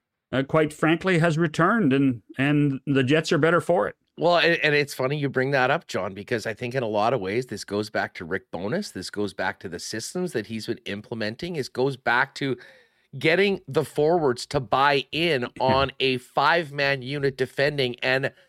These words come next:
Speaker 2: and being there for their teammates. To be honest, and Nate Schmidt, I think, at the beginning of last year was in the same situation.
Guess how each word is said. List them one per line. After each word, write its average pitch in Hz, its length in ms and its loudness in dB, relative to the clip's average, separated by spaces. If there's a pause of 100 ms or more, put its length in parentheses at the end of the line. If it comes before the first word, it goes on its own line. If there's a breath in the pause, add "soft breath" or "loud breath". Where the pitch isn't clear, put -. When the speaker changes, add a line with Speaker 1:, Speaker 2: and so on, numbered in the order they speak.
(280 soft breath)
Speaker 2:
and 147 260 -2
being 208 300 0
there 127 140 4
for 147 160 -2
their 139 160 0
teammates. 233 500 -4 (460 soft breath)
To 185 100 -2
be 151 140 0
honest, 233 400 2
and 143 160 -2
Nate 202 180 2
Schmidt, 247 320 0
I 170 100 4
think, 135 280 -2
at 135 80 -4
the 127 60 -10
beginning 135 340 -2
of 139 80 0
last 139 300 2
year 143 160 0
was 160 160 0
in 151 100 -4
the 160 100 -4
same 170 240 -4
situation. 170 720 -2